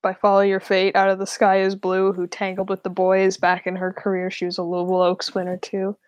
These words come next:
Um, she's only won a grade three. She hasn't won since week thirteen of last year. Um,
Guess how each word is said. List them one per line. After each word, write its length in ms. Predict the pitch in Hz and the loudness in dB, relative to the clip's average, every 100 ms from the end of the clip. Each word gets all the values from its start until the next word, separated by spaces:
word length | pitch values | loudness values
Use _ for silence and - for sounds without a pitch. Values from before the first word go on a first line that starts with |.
| - _ - | -20 _ 0
Um, 560 | 202 190 190 180 175 - _ _ _ - | 4 6 6 4 0 -8 _ _ _ -4
she's 320 | - 269 269 | 4 10 10
only 220 | 320 330 339 | 10 10 10
won 180 | 254 | 10
a 60 | 254 | 8
grade 260 | 220 220 226 | 10 8 8
three. 280 | - 202 226 | 4 2 4
She 160 | - | 6
hasn't 420 | 220 202 247 277 214 | 8 8 6 0 4
won 380 | 185 180 220 | 4 4 0
since 580 | 220 - 185 185 185 - - | -2 -2 -2 -2 -6 -12 -6
week 200 | 190 190 | -8 -4
thirteen 380 | 202 185 208 190 | -2 -2 -4 -6
of 80 | 175 | 0
last 360 | 170 190 - | 0 0 -4
year. 340 | 165 180 233 - _ _ _ - | 0 2 2 0 _ _ _ -4
Um, 460 | 190 180 170 170 | -2 0 -4 -10